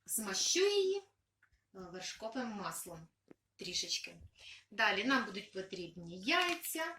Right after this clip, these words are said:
е, нам буде потрібна сметана трошечки, це в нас такий буде секретний інгредієнт, ванільний цукор, кориця, ну і, звісно, борошно.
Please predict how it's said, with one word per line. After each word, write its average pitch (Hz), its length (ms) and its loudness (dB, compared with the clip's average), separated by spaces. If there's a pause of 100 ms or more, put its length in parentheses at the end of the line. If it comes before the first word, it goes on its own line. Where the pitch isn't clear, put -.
(720)
е, 233 380 2
нам 247 320 4
буде 190 160 -8
потрібна 180 600 -6
сметана 190 920 -2
трошечки, 339 720 0
це 285 160 2
в 277 40 6
нас 269 180 2
такий 262 220 -4
буде 233 160 -4
секретний 226 520 -2
інгредієнт, 202 720 -4 (400)
ванільний 202 720 0
цукор, 349 720 -2
кориця, 339 720 2 (520)
ну 453 180 4
і, 302 420 2
звісно, 240 560 -4
борошно. 175 800 -2